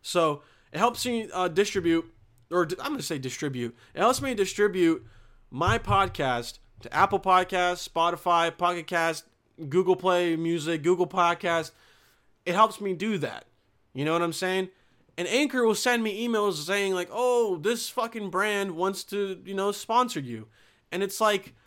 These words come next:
I forget what the, what the technical, like, C P, it, it's like, uh, twenty dollars C P M or some shit like that. So I think it's, like, per thousand listens, I'd get twenty dollars. I only average about, like, a hundred fifty listens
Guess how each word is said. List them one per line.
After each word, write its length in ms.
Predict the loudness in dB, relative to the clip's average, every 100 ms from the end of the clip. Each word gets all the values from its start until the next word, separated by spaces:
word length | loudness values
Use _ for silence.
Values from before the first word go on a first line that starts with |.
| _ _ _ _ -4
I 80 | -2
forget 260 | 0 0
what 140 | 0 2
the, 220 | 0 -2 -8
what 180 | -12 -10
the 100 | -8
technical, 640 | -8 -6 -6 -2 -2 0
like, 220 | -2 -2
C 280 | -4 -6 -6
P, 180 | -10 -10
it, 220 | -8 -8
it's 160 | -8 -4
like, 220 | -2 0
uh, 160 | 2 0
twenty 320 | 0 -2 2
dollars 340 | 4 4 2
C 180 | 0 -4
P 280 | -4 -4 -2
M 280 | -2 -4 -8
or 100 | -8
some 240 | -6 -6 -8
shit 180 | -8
like 220 | -6 -6 -4
that. 300 | -2 -4 -8 _ _
So 380 | -6 2 2 2
I 120 | -2 -4
think 180 | -2
it's, 140 | -2 -2
like, 180 | -4 0
per 240 | 4 4
thousand 640 | 4 0 2 2 0 -2 -2
listens, 580 | -2 -2 -4 -4 -10 -16 _ _ _ -2
I'd 180 | -2
get 220 | 0 -2 -4
twenty 300 | -4 -2 0
dollars. 600 | 2 0 -2 -8 -16 -20 _ _ _ _ _ _ _ _ 0
I 160 | 2
only 220 | 4 2
average 400 | 2 0 0 -2
about, 300 | 2 6 6
like, 180 | 4 -2
a 120 | -2
hundred 380 | -2 -2 0 -4
fifty 380 | -2 -4 -2 -4
listens 640 | -2 -2 -2 -6 -6 -10